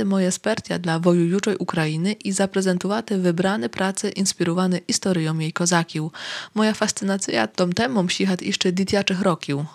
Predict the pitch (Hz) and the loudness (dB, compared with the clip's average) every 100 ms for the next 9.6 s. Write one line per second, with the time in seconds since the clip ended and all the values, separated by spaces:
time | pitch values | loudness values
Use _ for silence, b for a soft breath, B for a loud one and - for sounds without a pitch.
0 | - 196 - 247 226 214 151 - 151 - | -4 0 2 0 2 0 0 -2 -4 -2
1 | 190 - 196 - 190 185 - 214 233 202 | -6 -2 -2 0 0 0 -4 -2 2 2
2 | 170 151 143 - 165 170 B B B B | 2 -4 -4 -4 -4 -4 B B B B
3 | 220 208 202 202 196 196 180 214 247 175 | 0 2 2 0 0 2 4 2 2 0
4 | 151 180 202 190 180 175 170 170 - 196 | 2 2 2 2 2 2 2 0 0 0
5 | 190 190 196 202 190 160 147 - 196 254 | 2 2 2 4 2 0 -2 -4 -2 -4
6 | 277 196 175 170 170 185 180 170 180 185 | -4 -2 0 2 0 0 -2 -2 2 2
7 | 180 185 220 - - 190 185 170 170 170 | 4 0 0 -4 -4 -4 -2 -2 -2 0
8 | 175 208 - 165 165 262 269 - - 170 | 0 0 -2 0 0 0 -2 -2 -2 -2
9 | 175 202 - 175 156 | -2 -4 0 0 0